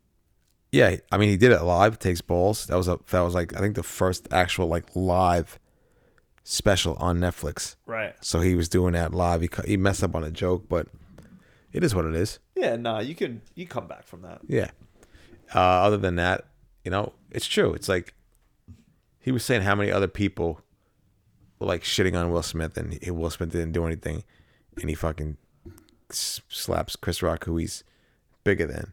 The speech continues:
Speaker 2: Yeah, no. Yeah,
Speaker 1: He's
Speaker 2: if,
Speaker 1: like
Speaker 2: like, the fucking Rock or somebody like that said
Speaker 1: Yeah.
Speaker 2: something, he's not gonna do that.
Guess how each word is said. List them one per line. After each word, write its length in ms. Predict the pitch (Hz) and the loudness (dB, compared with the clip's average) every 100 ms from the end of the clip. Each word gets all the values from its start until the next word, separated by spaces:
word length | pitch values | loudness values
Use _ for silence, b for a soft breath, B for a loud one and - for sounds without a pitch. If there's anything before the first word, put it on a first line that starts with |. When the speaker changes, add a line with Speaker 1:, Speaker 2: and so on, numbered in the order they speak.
| _ | _
Speaker 2:
Yeah, 320 | 127 113 107 | -4 -2 -2
no. 260 | 104 104 104 - - _ _ | -6 -12 -16 -18 -20 _ _
Yeah, 200 | 147 123 | -2 0
Speaker 1:
He's 100 | 123 | 0
Speaker 2:
if, 60 | 104 | 2
Speaker 1:
like 160 | 117 107 | 0 0
Speaker 2:
like, 80 | - _ _ _ | -6 _ _ _
the 80 | - | -14
fucking 320 | - 123 117 | -4 -4 -4
Rock 420 | 107 113 117 113 101 | -6 -4 -2 -4 -8
or 80 | |
somebody 460 | 98 110 107 107 110 | -10 -10 -6 -4 -4
like 180 | 107 101 | -6 -6
that 240 | 104 101 | -8 -8
said 140 | - 113 | -2 2
Speaker 1:
Yeah. 180 | 104 | 4
Speaker 2:
something, 180 | 82 104 | 2 -4
he's 100 | 110 | -12
not 160 | 107 104 | -10 -12
gonna 180 | 101 101 | -14 -16
do 220 | 98 101 | -16 -16
that. 160 | 98 | -14